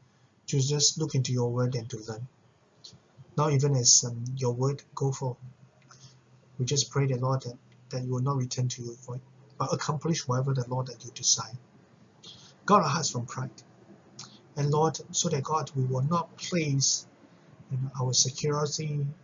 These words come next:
our significance in what we have. But Lord, that we will place our significance and security in you and you alone. And help us so that, Lord, um, that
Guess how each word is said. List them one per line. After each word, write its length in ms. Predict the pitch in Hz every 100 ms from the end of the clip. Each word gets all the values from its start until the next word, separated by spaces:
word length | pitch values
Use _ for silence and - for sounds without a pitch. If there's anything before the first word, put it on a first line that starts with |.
| -
our 100 | 123
significance 880 | 127 - 135 135 135 139 135 131 - -
in 120 | 135
what 160 | 139 135
we 100 | 120 -
have. 180 | 117 - _ _ - _ - - _ _ _ _ _
But 140 | - 117
Lord, 280 | 123 127 - _ _ - _ _ _ -
that 80 | 135
we 100 | 131
will 80 | 123
place 260 | - 139
our 120 | 131 123
significance 720 | - 127 - 131 135 135 131
and 80 | 120
security 680 | 131 131 135 127 127 -
in 260 | 127 139 120
you 220 | 127 127
and 160 | 113 113
you 140 | 113
alone. 260 | 107 107 123 _ _ _ - - - - - - _ _ - -
And 120 | 151
help 120 | 185
us 380 | 151 - - - _
so 160 | - 147
that, 120 | 135
Lord, 300 | 139 147 139
um, 140 | 120
that 360 | 120 123 123